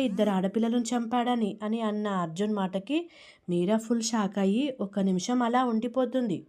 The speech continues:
"ఏం మాట్లాడుతున్నావు అర్జున్? ఆకాష్ చంపడం ఏంటి?" అని అంటుంది మీరా నమ్మలేక. "అవును మీరా, నీతో పరిచయం తర్వాత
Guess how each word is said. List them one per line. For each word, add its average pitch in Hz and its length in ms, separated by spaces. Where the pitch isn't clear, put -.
"ఏం 185 180
మాట్లాడుతున్నావు 247 760
అర్జున్? 185 360
ఆకాష్ 208 400
చంపడం 240 440
ఏంటి?" 226 280
అని 202 120
అంటుంది 196 380
మీరా 247 340
నమ్మలేక. 196 500
"అవును 175 240
మీరా, 220 320
నీతో 185 280
పరిచయం 208 460
తర్వాత 196 480